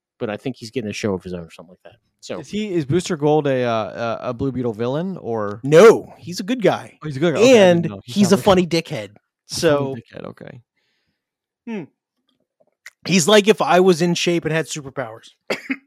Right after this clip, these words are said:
Speaker 2: Okay.
Speaker 1: Yeah.
Speaker 2: Fair enough. Uh, that's an interesting way to look at
Speaker 1: Also,
Speaker 2: it.
Speaker 1: that dude would rule.
Speaker 2: Well, so the, the, the whole Man of Steel comparison is interesting, I thought, because it, it is, if, if this is starting it,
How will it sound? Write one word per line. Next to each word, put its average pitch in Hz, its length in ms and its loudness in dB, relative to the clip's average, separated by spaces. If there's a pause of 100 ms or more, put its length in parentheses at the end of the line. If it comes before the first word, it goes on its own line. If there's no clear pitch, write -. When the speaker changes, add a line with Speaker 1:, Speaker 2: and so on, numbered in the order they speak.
(1080)
Speaker 2:
Okay. 202 180 -6
Speaker 1:
Yeah. 160 180 6 (540)
Speaker 2:
Fair 143 260 -6
enough. 110 240 -12 (840)
Uh, 135 260 -4
that's 185 320 0
an 208 140 -6
interesting 190 540 -6
way 160 120 -4
to 147 60 -6
look 127 80 4
at - 20 6
Speaker 1:
Also, 165 320 6
Speaker 2:
it. 147 120 -12
Speaker 1:
that 175 220 4
dude 175 200 0
would 139 180 -6
rule. 143 400 0 (1080)
Speaker 2:
Well, 208 120 -8
so 220 180 -14
the, 190 360 0
the, 196 180 2
the 190 100 2
whole 233 180 6
Man 190 240 4
of 160 80 -2
Steel 160 260 0
comparison 131 500 -2
is 120 180 -8
interesting, 120 360 -8
I 120 120 -4
thought, 110 260 -2
because 123 240 -10
it, 131 160 -6
it 139 140 -4
is, 127 260 -2
if, 135 300 -12
if 143 240 -8
this 175 220 -4
is 147 80 -6
starting 190 380 2
it, 123 200 -8